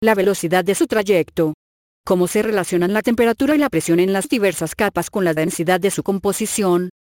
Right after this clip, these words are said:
Y entonces, ¿cómo explican la expresión centro líquido, pesado, apretado y caliente? Relieve terrestre. Un rompecabezas que se mueve ciencia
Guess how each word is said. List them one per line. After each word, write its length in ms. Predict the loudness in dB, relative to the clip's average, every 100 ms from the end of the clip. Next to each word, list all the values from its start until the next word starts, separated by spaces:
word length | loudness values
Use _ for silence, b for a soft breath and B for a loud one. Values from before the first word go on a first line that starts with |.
| _ _ _ -2
Y 120 | 0
entonces, 680 | 2 0 0 0 -2 -6 -8 -2
¿cómo 220 | 0 0
explican 460 | -2 -4 -2 0 0
la 40 |
expresión 560 | 0 -2 -4 -2 -2 -2
centro 380 | 0 0 0 0
líquido, 560 | -2 0 -2 0 -4 -6 -2
pesado, 540 | -2 2 0 0 -2 -2
apretado 560 | -2 0 -2 0 0 0
y 60 |
caliente? 600 | 0 0 0 0 0 -2 -4 _ _ _ _
Relieve 380 | -2 0 2 0
terrestre. 640 | 0 0 0 -2 -4 -8 -10 _ -2
Un 140 | 2
rompecabezas 720 | 2 0 0 0 2 0 -2 -4
que 100 | -2
se 140 | 0
mueve 320 | 2 2 2
ciencia 640 | 0 -2 -2 -4 -8 -8